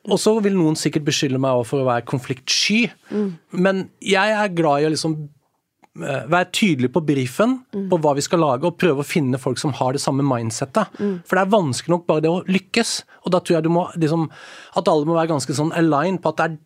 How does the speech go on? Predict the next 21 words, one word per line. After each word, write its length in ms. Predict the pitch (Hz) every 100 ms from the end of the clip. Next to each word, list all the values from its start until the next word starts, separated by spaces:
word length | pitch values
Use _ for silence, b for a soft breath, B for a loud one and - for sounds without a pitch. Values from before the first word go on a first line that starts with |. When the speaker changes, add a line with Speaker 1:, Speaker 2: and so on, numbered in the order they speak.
| -
Speaker 1:
det 60 | 160
er 80 | -
her 180 | 127 117
vi 80 | 151
kjører, 300 | - 131 117
liksom. 220 | 131 180
Det 80 | 156 147
er 60 |
denne 300 | 156 139 123 147
retningen 400 | - - 123 139
her, 100 | 151
dette 200 | 151 -
er 120 | 151
motorveien, 640 | 131 127 - 135 156 147
at 140 | 160 156
man 120 | 147
er 100 | 151 -
tydelig 420 | - 156 120 131
på 80 | 156
denne 220 | 139 143
briefen. 400 | 135 123 -